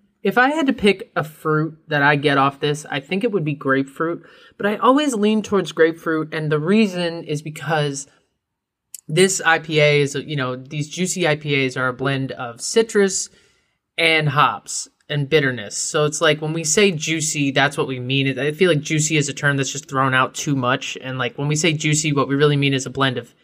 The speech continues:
citrus and bitter. And what's the most bitter citrus that you can think of?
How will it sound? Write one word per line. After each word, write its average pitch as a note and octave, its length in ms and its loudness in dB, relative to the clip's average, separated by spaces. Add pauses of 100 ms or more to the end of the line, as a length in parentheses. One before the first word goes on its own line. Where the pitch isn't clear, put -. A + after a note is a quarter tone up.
(260)
citrus G#3 560 2
and C3 260 -8
bitter. G3 380 2 (340)
And D#3 320 -2
what's G3+ 200 2
the A#3+ 100 0
most G#3+ 320 0
bitter F3+ 260 4
citrus D#3 520 0
that C#3+ 80 -4
you D3 160 -2
can C3+ 180 0
think C#3+ 220 2
of? A2+ 420 -2